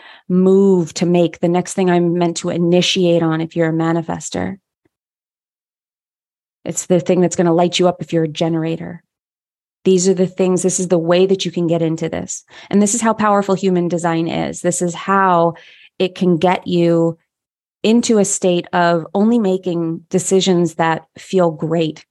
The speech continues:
And even when they're scary, you know that they're leading you somewhere. And that builds trust. And when you have trust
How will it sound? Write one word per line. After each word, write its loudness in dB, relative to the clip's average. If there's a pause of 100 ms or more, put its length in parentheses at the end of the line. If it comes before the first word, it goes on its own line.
(1500)
And 0
even 4
when 4
they're 2
scary, 2
you -2
know 2
that -2
they're 0
leading -2
you -2
somewhere. -4 (960)
And 2
that -2
builds 0
trust. -6 (340)
And 2
when 2
you 2
have -2
trust -4